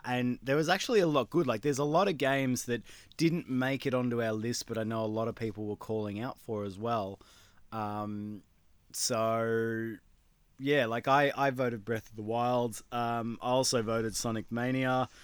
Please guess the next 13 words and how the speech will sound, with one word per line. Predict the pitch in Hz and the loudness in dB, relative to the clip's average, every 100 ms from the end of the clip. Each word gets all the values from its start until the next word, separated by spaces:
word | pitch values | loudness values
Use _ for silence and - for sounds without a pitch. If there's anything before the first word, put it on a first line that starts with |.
| - - - | -20 -18 -8
Um, | 110 110 113 113 113 113 117 - - - - - - _ - | -4 -2 -2 -2 -2 -4 -6 -10 -20 -20 -20 -20 -20 _ 2
I | 127 | 2
really | 120 123 117 | 4 2 2
wanted | 117 135 147 | 2 2 2
to | 131 | -2
play | 139 151 147 | -2 2 4
Horizon. | 147 147 147 147 143 139 | 4 4 4 4 2 0
I | |
really | 120 123 127 104 | 0 0 -2 -2
wanted | 135 123 107 | -2 -2 -4
to | |
play | 104 123 113 | -4 -2 -2
Uncharted. | 110 110 139 139 135 135 120 | -4 -2 2 4 4 2 0